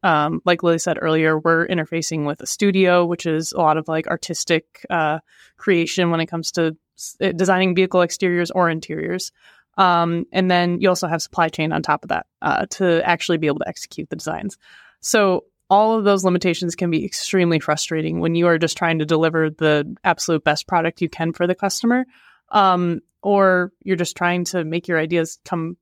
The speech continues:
become a reality. Um, but at the same time, the reason why those bring me so much joy is those are the reasons that we innovate. Um, we innovate using different materials, different designs, different,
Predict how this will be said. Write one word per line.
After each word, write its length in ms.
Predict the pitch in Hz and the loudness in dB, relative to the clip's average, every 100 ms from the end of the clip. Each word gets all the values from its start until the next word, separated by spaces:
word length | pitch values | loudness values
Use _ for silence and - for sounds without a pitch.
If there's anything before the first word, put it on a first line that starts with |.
| - | -4
become 280 | 196 196 | 0 2
a 140 | 180 170 | 2 2
reality. 580 | 165 160 156 151 156 185 _ _ 170 _ | 2 4 2 0 -4 -8 _ _ -20 _
Um, 400 | 202 190 165 156 - | 2 2 2 -2 -2
but 80 | 233 | -2
at 80 | 196 | 0
the 80 | 214 | 0
same 220 | 240 233 | 2 2
time, 160 | 220 202 | 4 2
the 60 | |
reason 260 | 185 190 202 | 2 2 2
why 160 | 185 175 | 2 2
those 240 | 170 170 - _ | 2 -2 -8 _
bring 200 | 170 170 | -4 0
me 140 | 175 175 | 0 -2
so 160 | - | 0
much 280 | 175 165 - | 0 -2 -4
joy 440 | 165 156 180 196 - | -2 2 4 2 2
is 220 | 185 165 | 0 2
those 180 | 180 180 | 2 2
are 60 | |
the 80 | 185 | 2
reasons 340 | 175 170 165 160 | 0 0 0 0
that 120 | 156 | 0
we 100 | 156 | -2
innovate. 420 | 165 156 147 - _ _ _ _ | -6 -6 -8 -10 _ _ _ _
Um, 340 | - 165 165 180 | 0 0 -2 0
we 280 | 185 180 175 | 2 4 2
innovate 580 | - 185 175 165 160 | 2 0 4 2 2
using 240 | 185 175 170 | 0 0 0
different 300 | 165 - 175 | -2 -2 -6
materials, 640 | 165 - 175 160 156 156 | -4 0 2 2 2 -2
different 480 | - 165 175 165 165 - | -4 -4 -2 -4 -6 -4
designs, 560 | 170 156 160 160 156 | 0 2 2 0 -4
different, 480 | - 170 170 165 - | -6 -4 -2 -2 -4